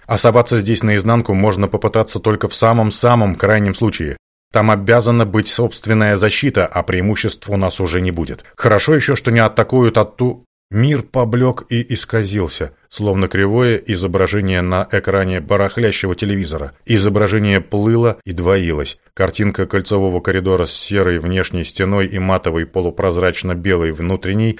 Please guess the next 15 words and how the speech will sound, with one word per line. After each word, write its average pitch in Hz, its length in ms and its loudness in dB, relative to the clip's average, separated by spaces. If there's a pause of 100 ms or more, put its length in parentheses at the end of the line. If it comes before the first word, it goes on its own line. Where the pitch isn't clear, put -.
(140)
перетекала 107 640 0
то 104 240 -2
в 82 100 -8
лесной 90 400 0
пейзаж, 92 520 -2
то 87 160 -6
в - 140 -14
городской, 85 680 -4 (180)
то 95 100 -2
перед 90 320 -2
глазами 90 500 2
стояли 85 420 -2
сразу 87 340 0
две 87 200 -2
картинки. 107 600 -4